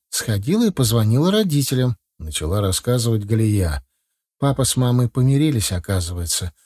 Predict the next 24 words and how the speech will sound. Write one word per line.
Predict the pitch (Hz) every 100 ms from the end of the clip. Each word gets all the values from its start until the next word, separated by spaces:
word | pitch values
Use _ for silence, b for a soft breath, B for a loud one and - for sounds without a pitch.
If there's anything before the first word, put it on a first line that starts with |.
| _ 120
но | 120
пускать | 131 - 151 143
в |
Москву | 147 139 - 180 214
он | 143
её | 120 117
больше | 110 160 -
не | 226
будет, | 175 143 139 127
как | 139 151
я | 143
его | 165 160
и | 160
просила. | 160 160 135 - 113 110 b b b b -
А | 98
ещё | 95 120 101
папа | 117 101 101
рассказал, | 98 - 101 143 190
что | - 123
ходил | 135 147 208 214
к | -
той | 156 147
маминой | 143 151 139 135
гадалке | 127 156 170 160 104 -